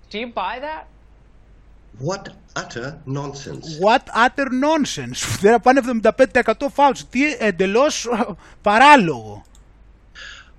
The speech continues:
Speaker 2: I know that Doctor Fauci is a, a renowned, uh,
Speaker 1: Immunologist.
Speaker 2: medical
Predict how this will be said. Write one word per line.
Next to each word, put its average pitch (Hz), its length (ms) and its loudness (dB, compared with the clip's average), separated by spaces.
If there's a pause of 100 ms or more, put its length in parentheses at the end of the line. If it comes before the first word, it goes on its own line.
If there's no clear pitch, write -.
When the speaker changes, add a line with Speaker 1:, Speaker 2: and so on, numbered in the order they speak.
(280)
Speaker 2:
I 151 140 -10
know 190 200 -10 (100)
that 123 140 -12 (280)
Doctor 139 220 -12 (140)
Fauci 139 400 -12 (280)
is 107 140 -14
a, 107 120 -6 (540)
a - 20 -6
renowned, 135 640 -6 (1120)
uh, 127 60 -6 (680)
Speaker 1:
Immunologist. 175 560 -10
Speaker 2:
medical 127 380 -10